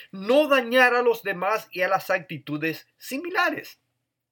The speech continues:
Y realmente no se equivocan. Sin embargo, ese es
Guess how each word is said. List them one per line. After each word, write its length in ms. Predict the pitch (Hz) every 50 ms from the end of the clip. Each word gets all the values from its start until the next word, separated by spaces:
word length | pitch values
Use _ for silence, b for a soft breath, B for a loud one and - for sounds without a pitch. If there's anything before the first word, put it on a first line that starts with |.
| _ _ _ _ _ _ _
Y 560 | - 185 190 185 180 185 180 180 175 170 160 151
realmente 540 | 139 165 180 208 254 285 320 302 - 254
no 140 | 208 202 202
se 200 | - - 196 151
equivocan. 640 | 147 143 - 135 127 151 226 233 - - - - - _ _ _ _ _ _ _ _ _ B B B B B B B B B
Sin 180 | - 202 240
embargo, 580 | 311 330 294 220 - 135 135 151 156 147 - _ _ _ _ _ _ b b b b b b
ese 300 | - 330 339 - - 381
es 140 | 381 - -